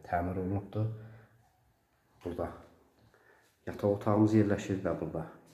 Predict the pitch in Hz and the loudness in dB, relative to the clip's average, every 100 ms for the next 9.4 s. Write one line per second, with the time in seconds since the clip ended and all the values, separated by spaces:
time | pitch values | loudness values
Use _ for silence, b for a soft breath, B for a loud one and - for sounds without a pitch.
0 | b b b b _ - 80 - 104 107 | b b b b _ -10 -10 -6 -2 -2
1 | - 101 95 - - _ _ _ _ - | -4 -6 -6 -8 -18 _ _ _ _ -4
2 | 90 92 101 110 110 113 113 110 110 127 | 0 2 2 4 4 6 6 6 6 4
3 | 113 127 - 90 87 85 85 - 82 82 | 2 0 -2 -2 0 0 -2 -4 -4 -4
4 | 78 85 85 82 90 95 - - - - | -4 -2 -2 -2 -2 -2 -8 -12 -12 -14
5 | b b b b b b b - 110 - | b b b b b b b -6 -6 -4
6 | 95 87 82 - - - 78 80 - 78 | -2 -2 -2 -6 -12 -10 -8 -8 -8 -6
7 | 80 80 87 90 - - 98 107 - - | -4 -2 -2 -2 -4 -4 -4 -4 -8 -18
8 | B B B B - 143 120 98 - 87 | B B B B -6 -2 2 2 2 0
9 | 82 85 82 | 0 0 -2